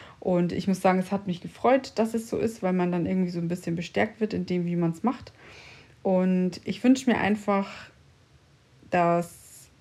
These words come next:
ich mich mal anders verhalten werde, wenn meine Freunde mal Kinder kriegen, die jetzt keine Kinder haben.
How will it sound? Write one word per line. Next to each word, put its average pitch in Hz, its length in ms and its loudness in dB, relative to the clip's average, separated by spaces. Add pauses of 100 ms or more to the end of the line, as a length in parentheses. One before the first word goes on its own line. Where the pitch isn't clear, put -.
(680)
ich 233 280 0
mich 196 200 -2
mal 170 120 2
anders 233 340 2
verhalten 220 460 2
werde, 220 260 2
wenn 214 160 0
meine 214 220 2
Freunde 214 560 2
mal 208 180 2
Kinder 220 300 2
kriegen, 208 300 -2
die 185 80 -4
jetzt 185 200 0
keine 254 240 0
Kinder 269 240 0
haben. 262 160 -2